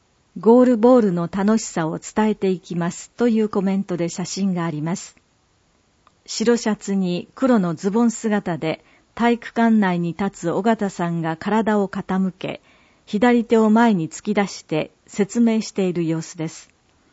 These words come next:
座っている男女二人が聞いています。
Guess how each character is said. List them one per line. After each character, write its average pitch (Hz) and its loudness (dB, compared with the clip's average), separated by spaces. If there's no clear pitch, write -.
座 240 0
っ 254 0
て 233 0
い 233 2
る 214 2
男 233 4
女 180 -2
二 214 -4
人 226 2
が 170 -4
聞 - -10
い 175 -4
て 180 -4
い 160 -4
ま 165 -4
す。 - -20